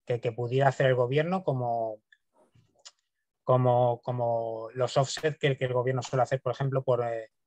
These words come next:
low to medium, medium income, ¿ok? Es el, si no me equivoco, son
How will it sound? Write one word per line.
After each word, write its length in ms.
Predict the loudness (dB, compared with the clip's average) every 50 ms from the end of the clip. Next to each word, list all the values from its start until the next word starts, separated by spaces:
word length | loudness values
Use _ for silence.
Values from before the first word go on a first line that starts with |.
| _ _ _
low 320 | 2 4 6 8 8 6
to 140 | 6 2 -2
medium, 480 | -4 -4 -4 -4 -4 -4 -6 -8 -12 _ _
medium 300 | -8 -6 -6 -4 -6 -8
income, 320 | -10 -12 -14 -16 -16 -16 -8
¿ok? 100 | -6 -4 -4 -4 -6 _ _ _ _ _ _ _
Es 200 | -6 -6 -2 0
el, 420 | 2 4 4 4 4 2 0 -2 -6 _
si 320 | _ -16 -12 -8 -4 -2
no 100 | -2 0
me 80 | -2 -2
equivoco, 380 | 0 2 4 4 4 4 0
son 480 | -2 0 -2 -4 -2 -4 -4 -6 -8 -10